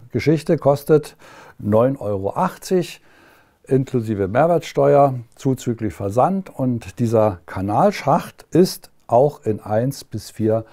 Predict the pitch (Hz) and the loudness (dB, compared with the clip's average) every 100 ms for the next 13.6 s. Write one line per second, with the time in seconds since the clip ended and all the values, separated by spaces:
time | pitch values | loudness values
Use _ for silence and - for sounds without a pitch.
0 | - - - - 90 92 110 - - 78 | -20 -20 -18 -10 -6 -6 -8 -12 -16 -12
1 | 80 85 85 92 87 87 80 87 92 98 | -12 -12 -12 -10 -8 -8 -8 -8 -8 -6
2 | 95 107 120 113 110 135 - 127 123 120 | -4 -2 0 -2 -4 -4 -4 -2 -2 -2
3 | 123 - 101 110 151 139 131 123 123 131 | -4 -6 -8 -6 -4 -4 -4 -2 -2 -4
4 | 120 113 - 113 107 - 98 104 95 82 | -6 -8 -8 -8 -8 -8 -10 -8 -10 -4
5 | 117 143 127 120 117 - 104 98 - 95 | -2 0 0 -2 -4 -8 -10 -8 -10 -8
6 | 101 120 123 131 123 - - _ - 127 | 0 0 2 -2 -4 -8 -20 _ -2 2
7 | 127 107 107 110 - - - - _ 113 | 2 2 2 2 -2 -18 -20 -20 _ -16
8 | - 107 107 101 90 - - 98 82 98 | -10 -8 -6 -6 -8 -12 -12 -10 -6 -4
9 | 110 117 107 - 92 90 - 87 85 87 | -4 -6 -8 -10 -12 -12 -12 -14 -10 -10
10 | 87 - 90 80 123 - - 123 - 92 | -10 -10 -14 -6 -6 -4 -8 -8 -8 -4
11 | 123 151 127 104 110 123 131 127 127 - | -2 -2 -6 -8 -6 -2 0 0 -2 -6
12 | - _ _ _ - 101 85 87 78 82 | -20 _ _ _ -14 -12 -10 -12 -12 -12
13 | 80 76 98 147 156 - | -12 -8 -2 0 -2 -10